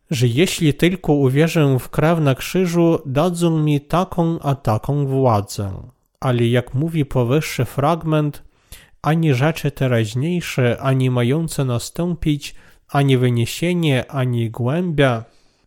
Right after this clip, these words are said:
ani jakieś inne stworzenie, nie potrzebujemy żadnej władzy, wysokości, ani głębokości. Nie potrzebujemy mocy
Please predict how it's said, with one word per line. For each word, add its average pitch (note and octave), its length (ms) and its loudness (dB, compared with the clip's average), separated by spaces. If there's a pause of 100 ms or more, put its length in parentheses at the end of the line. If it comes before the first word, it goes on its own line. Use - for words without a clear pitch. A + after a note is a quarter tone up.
(100)
ani C3 320 4
jakieś C#3+ 440 0
inne C#3+ 400 0
stworzenie, E3+ 920 0 (560)
nie C#3 260 0
potrzebujemy B2+ 880 0
żadnej B2+ 440 2
władzy, A#2 800 0
wysokości, C#3+ 920 -2
ani C3 320 -2
głębokości. B2+ 1080 -4 (880)
Nie C3+ 120 2
potrzebujemy C#3 800 0
mocy C3+ 480 2